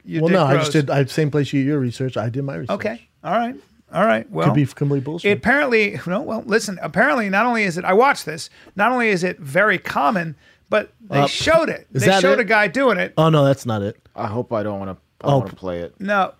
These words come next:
Speaker 1: no, they showed a guy doing it. He was fucking the donkey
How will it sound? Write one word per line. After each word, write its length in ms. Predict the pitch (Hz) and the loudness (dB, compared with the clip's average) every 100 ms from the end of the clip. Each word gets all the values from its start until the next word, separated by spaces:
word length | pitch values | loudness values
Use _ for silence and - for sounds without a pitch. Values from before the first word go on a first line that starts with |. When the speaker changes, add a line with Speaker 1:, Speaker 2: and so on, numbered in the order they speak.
| - | -6
Speaker 1:
no, 240 | 214 220 | 0 2
they 140 | 220 | 2
showed 240 | - 269 311 | 0 2 2
a 40 | |
guy 180 | 294 254 | 2 0
doing 320 | 190 208 180 | 4 2 2
it. 220 | 156 190 _ _ _ _ _ | -4 -8 _ _ _ _ _
He 160 | - 214 | -8 -4
was 160 | 196 | -4
fucking 320 | - 240 240 233 | 0 0 0 -4
the 60 | |
donkey 600 | 202 214 196 156 165 151 | 0 0 0 -4 -10 -12